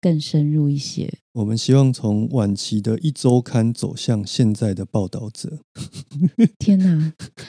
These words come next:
Speaker 1: 报道者是我的偶像，我希望做到报道者的小拇指甲，这样，<laughs> 没有啦，就是我们希望我们可以做比较深度的内容规划，那
Speaker 2: 对啊。
Speaker 1: 可能不是单一追着新闻跑，我们希望，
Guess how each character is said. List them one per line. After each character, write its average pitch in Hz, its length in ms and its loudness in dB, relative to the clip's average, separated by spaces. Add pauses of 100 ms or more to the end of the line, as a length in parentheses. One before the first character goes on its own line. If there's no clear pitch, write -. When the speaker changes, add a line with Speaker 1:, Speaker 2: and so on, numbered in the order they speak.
Speaker 1:
报 233 120 0
道 202 100 4
者 180 100 0
是 180 120 0
我 170 80 2
的 151 80 -2
偶 151 100 0
像， 180 160 0
我 170 60 2
希 190 100 0
望 214 100 0
做 208 140 -2
到 202 120 2
报 196 140 0
道 165 120 2
者 151 140 -2
的 151 60 0
小 147 140 -2
拇 143 180 0
指 147 200 -4
甲， - 280 -6 (160)
这 - 80 -4
样， 151 120 -2 (100)
<laughs> 185 100 6
没 180 100 4
有 190 120 4
啦， 135 160 0
就 226 140 0
是 254 140 0 (300)
我 - 60 -2
们 170 100 2
希 220 160 -2
望 294 120 2
我 214 40 0
们 151 140 -2
可 185 120 0
以 170 80 2
做 160 220 -2
比 143 60 -4
较 165 140 0
深 160 340 -2
度 160 300 -2
的 - 400 -8 (320)
内 180 180 0
容 135 200 -2
规 143 220 0
划， - 320 -8 (540)
那 175 100 -2
Speaker 2:
对 208 120 4
啊。 190 40 -4
Speaker 1:
可 180 60 0
能 160 180 2
不 170 100 -2
是 190 140 0
单 175 320 0
一 165 140 -2
追 165 220 0
着 151 120 0
新 151 240 -2
闻 131 200 -4
跑， - 260 -10
我 - 40 -10
们 143 120 -4
希 165 160 -4
望， 160 200 -2